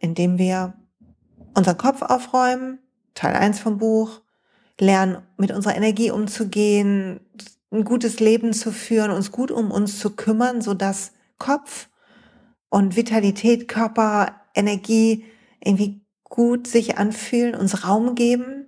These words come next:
für Entwicklung, keinen Ärger machen. <laughs>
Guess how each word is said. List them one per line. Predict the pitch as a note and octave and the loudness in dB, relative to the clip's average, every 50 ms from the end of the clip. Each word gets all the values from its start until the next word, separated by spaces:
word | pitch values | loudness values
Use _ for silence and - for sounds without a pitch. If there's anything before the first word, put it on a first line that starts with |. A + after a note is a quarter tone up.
| _ | _
für | - - - - | -12 -4 -4 -2
Entwicklung, | - F#3 F#3 F3+ F3+ A3 A3 A3 - A#3 A#3 A#3 A#3+ A#3+ A#3+ A#3+ - - | -2 -2 -2 2 2 0 0 2 0 0 0 0 -2 -4 -6 -8 -8 -10
keinen | - - A3+ A3 - | -2 0 2 2 2
Ärger | - - E3+ F3+ F#3+ G3+ G#3+ A3+ | 2 0 -2 0 -2 -2 -4 -2
machen. | A3+ A3+ A3 A3 - C4 A#3+ B3 B3 - - - - - - | -2 -2 -4 -2 0 0 0 0 -2 -6 -10 -14 -16 -14 -2
<laughs> | - A#3+ | 0 0